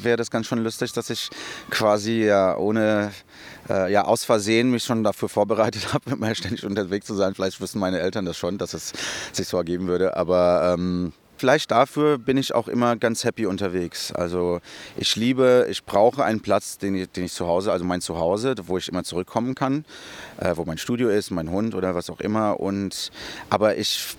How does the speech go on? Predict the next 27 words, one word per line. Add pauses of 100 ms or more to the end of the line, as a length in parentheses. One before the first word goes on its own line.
bin
immer
sehr
happy
auf,
also
ich,
ich,
ich
liebe
es,
wo,
wo
zu,
also
in
Leuten,
Plätzen
zu
sein,
wo
ich
nie (120)
war
und
halt
Leute,